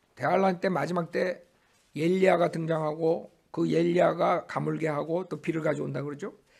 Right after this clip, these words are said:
그때에, 에, 뭐를 봐요. 비가 올 때.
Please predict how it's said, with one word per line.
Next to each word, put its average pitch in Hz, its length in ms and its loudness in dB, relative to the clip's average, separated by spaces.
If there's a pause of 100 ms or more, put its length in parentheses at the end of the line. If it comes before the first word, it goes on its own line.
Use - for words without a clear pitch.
(120)
그때에, 214 760 2 (800)
에, 139 280 -6
뭐를 151 280 0
봐요. - 380 -8 (320)
비가 143 240 -2
올 127 160 -4
때. - 260 -14